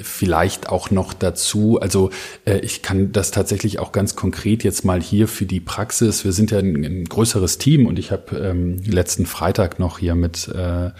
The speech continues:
mit unserem Leitungsteam besprochen, ähm, naja, wir haben sonst eigentlich auch immer so eine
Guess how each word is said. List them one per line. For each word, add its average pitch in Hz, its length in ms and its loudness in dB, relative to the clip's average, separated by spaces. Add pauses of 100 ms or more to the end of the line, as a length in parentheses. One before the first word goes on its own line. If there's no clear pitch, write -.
(460)
mit - 100 -6
unserem 87 300 0
Leitungsteam 98 840 4
besprochen, 95 880 0
ähm, 87 440 0
naja, 90 260 -2
wir 82 120 -2
haben 95 120 4
sonst - 220 0
eigentlich 87 320 -2
auch - 160 -2
immer 87 200 2
so 85 140 -2
eine 87 380 2